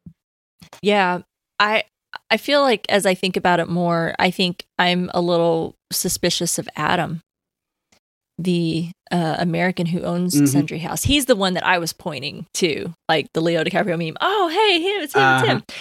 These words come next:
Speaker 1: He was
Speaker 2: <laughs>
Speaker 1: in, uh, season one of White
Speaker 2: Yeah.
Speaker 1: Lotus. That's what I know him from. Uh, he's been
Speaker 2: Okay,
Speaker 1: in some
Speaker 2: yeah.
Speaker 1: other things. He's really kind of getting to be fairly well known, um, after that.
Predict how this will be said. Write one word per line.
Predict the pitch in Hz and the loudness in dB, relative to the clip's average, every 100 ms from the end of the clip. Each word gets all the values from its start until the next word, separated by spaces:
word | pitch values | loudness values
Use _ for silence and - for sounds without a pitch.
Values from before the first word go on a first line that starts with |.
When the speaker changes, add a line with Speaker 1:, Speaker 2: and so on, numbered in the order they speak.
| - 180 | -16 -2
Speaker 1:
He | 269 277 | 2 4
was | 285 220 | 4 4
Speaker 2:
<laughs> | |
Speaker 1:
in, | 220 196 190 185 - | 4 4 0 -2 0
uh, | 190 175 - - | 2 2 -4 -10
season | - - 208 190 170 | -6 -2 0 0 0
one | 170 | -2
of | 170 | -2
White | 165 - | -2 2
Speaker 2:
Yeah. | - | 2
Speaker 1:
Lotus. | - - - - - _ _ _ _ _ | 2 -4 -2 -2 -4 _ _ _ _ _
That's | - 190 - - | 0 0 0 -6
what | - 180 | -2 0
I | 180 180 | 2 2
know | 185 | 2
him | 196 208 | 2 0
from. | 202 214 202 202 208 - | -2 0 0 0 -2 -2
Uh, | |
he's | 208 226 | 0 0
been | 254 | 2
Speaker 2:
Okay, | 240 | 2
Speaker 1:
in | 220 | 0
some | 202 208 | 0 -4
Speaker 2:
yeah. | 185 | 0
Speaker 1:
other | 185 185 | 0 0
things. | 202 214 208 214 214 - | -2 -2 -2 0 -2 -2
He's | 208 185 - - | 0 0 -2 -2
really | 196 185 190 | 0 2 2
kind | 180 180 180 | 0 0 0
of | 156 | 0
getting | 180 175 | -2 0
to | 180 175 | -2 -4
be | 175 175 175 - _ _ | -2 -2 -4 -6 _ _
fairly | - - 190 180 175 | -18 -4 0 2 0
well | 170 170 | -2 -2
known, | 165 165 170 202 226 _ _ _ _ - | -2 -4 -4 -4 -6 _ _ _ _ -4
um, | 190 185 180 | -2 -2 -2
after | - 190 - 202 | -2 -4 -2 0
that. | 208 208 214 | 2 2 0